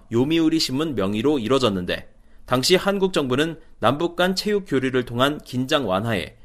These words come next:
일본이 주도적 역할을 하려 한다며 부정적으로 반응했습니다. 또 북한이 제의의 배후에 있을 수 있다며 이를 이용해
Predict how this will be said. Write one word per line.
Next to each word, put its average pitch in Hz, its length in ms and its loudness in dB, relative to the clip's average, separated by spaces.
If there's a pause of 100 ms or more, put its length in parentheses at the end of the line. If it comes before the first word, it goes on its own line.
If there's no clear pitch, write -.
(140)
일본이 107 500 -2 (140)
주도적 165 560 -2
역할을 107 420 -2
하려 165 300 0
한다며 110 420 -2 (160)
부정적으로 139 640 -2
반응했습니다. 95 760 -4 (800)
또 190 280 6
북한이 180 480 2
제의의 165 480 4
배후에 143 360 2
있을 139 240 0
수 131 120 -4
있다며 104 420 0 (320)
이를 123 260 2
이용해 131 400 2